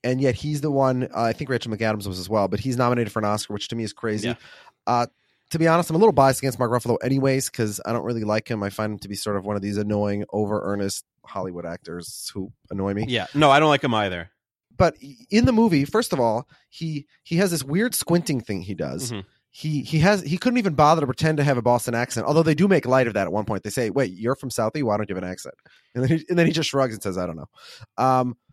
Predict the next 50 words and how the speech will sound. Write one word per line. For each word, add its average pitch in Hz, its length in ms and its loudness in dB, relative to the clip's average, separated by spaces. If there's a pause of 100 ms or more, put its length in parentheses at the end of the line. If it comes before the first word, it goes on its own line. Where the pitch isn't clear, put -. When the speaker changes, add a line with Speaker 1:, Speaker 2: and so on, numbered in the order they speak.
(160)
Speaker 1:
but 175 100 -2
he's 180 220 0
like, 202 260 2
but 185 160 2 (400)
everything 240 260 2
that 220 100 4
annoys 185 180 4
me 180 60 0
about 156 160 4
him 165 80 4
in 143 80 0
real 156 160 2
life 143 260 2
annoys 143 260 0
me 139 200 -2 (160)
about 131 200 4
him 135 120 4
in 131 80 0
the 110 80 -2
movie. 107 400 -6 (160)
He's, 165 180 -8
like, 175 220 -2
over 196 360 2
earnest. 117 380 -2
Speaker 2:
Mm-hmm. 98 140 -4
Speaker 1:
He's, 160 260 -8
like, 143 320 -2 (840)
you 175 100 -2
know, 127 300 -2
t-, - 120 -18
to 185 100 -6
me, 190 400 -2 (280)
by 147 300 0
far, 135 540 0 (100)
like, 156 220 -6
the - 80 -12
cast 196 340 0
was 165 100 -4
very 139 240 -2
strong 117 380 -6
overall, 95 420 -8
I 85 80 -12
thought, 87 340 -10
right? 95 180 -2
Speaker 2:
Yeah, 98 60 -4 (160)
very 107 180 -8
strong. - 200 -20 (720)
Speaker 1:
I 131 60 -2
mean, 135 160 -2 (480)
w-, - 220 -10